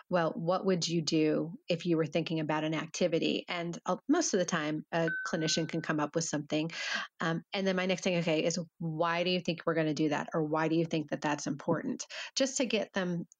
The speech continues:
thinking through the reasons of, you know, that, that it's just not you know, "Oh, 'cause that's what you did, so that's what I should do." No, well, let's talk about why we're gonna do it.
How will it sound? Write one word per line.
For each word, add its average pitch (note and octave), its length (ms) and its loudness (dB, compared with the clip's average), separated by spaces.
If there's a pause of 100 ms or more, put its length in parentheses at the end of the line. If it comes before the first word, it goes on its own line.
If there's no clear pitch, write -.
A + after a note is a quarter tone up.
(100)
thinking E3+ 360 -2
through E3+ 220 2
the D#3 100 2
reasons D3+ 600 2
of, D#3+ 300 -2 (220)
you F#3+ 100 -2
know, D#3 140 -2
that, D#3 180 -2 (140)
that D#3+ 160 2
it's E3+ 180 0
just - 200 0
not D#3 220 0 (640)
you F3+ 80 0
know, D#3+ 200 4
"Oh, E3+ 200 2 (140)
'cause E3 200 0
that's D#3+ 300 -2
what - 120 -6
you F3+ 120 4
did, E3 300 2
so D#3 200 0
that's D#3 300 -2
what E3 100 2
I D#3 100 0
should D#3 240 -2
do." D#3+ 180 2
No, F#3 220 0 (280)
well, F#3+ 220 2
let's G3 200 0
talk F#3 240 -2
about D3+ 400 -2
why D#3 220 2
we're D3 100 -4
gonna C#3+ 240 -2
do - 200 2
it. - 120 -2